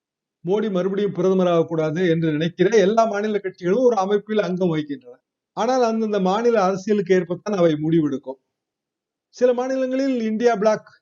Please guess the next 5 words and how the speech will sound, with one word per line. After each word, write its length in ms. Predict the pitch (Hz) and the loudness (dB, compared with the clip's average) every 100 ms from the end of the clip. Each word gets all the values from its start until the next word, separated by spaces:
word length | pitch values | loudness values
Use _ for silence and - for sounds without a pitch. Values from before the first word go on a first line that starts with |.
| _ _ | _ _
அது 240 | 190 170 175 170 160 190 _ _ 240 | -6 0 2 2 0 -4 _ _ -8
நடக்கவே 400 | 170 185 226 240 226 | -2 0 2 2 2
நடக்காது. 440 | 170 180 - 147 | -2 -6 -6 -2
உதாரணமாக 520 | 156 180 190 190 190 | -2 -2 0 0 -2
கேரளா, 380 | 143 165 160 123 | 0 0 0 -2